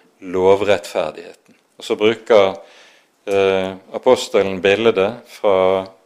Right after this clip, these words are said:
annen Mosebok kapittel fireogtredve med Moses som måtte legge et dekke, et slør, over sitt ansikt, slik at herligheten ikke kunne sees.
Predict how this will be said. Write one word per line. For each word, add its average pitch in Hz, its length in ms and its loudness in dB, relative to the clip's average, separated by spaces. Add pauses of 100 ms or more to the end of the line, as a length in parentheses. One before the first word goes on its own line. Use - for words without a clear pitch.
(1000)
annen 107 220 2
Mosebok 107 420 -4
kapittel 95 360 -4
fireogtredve 104 760 -2
med 98 160 -6
Moses 107 400 -8
som 101 160 -14
måtte 92 240 -10
legge 95 320 -2
et - 440 -10
dekke, 120 720 -4
et - 140 -12
slør, 107 540 0 (640)
over 104 280 4
sitt 95 220 -8
ansikt, 104 720 -6 (800)
slik 107 360 -4
at - 520 -2 (240)
herligheten 90 720 -2
ikke 92 240 -10
kunne 82 360 -10
sees. - 800 -12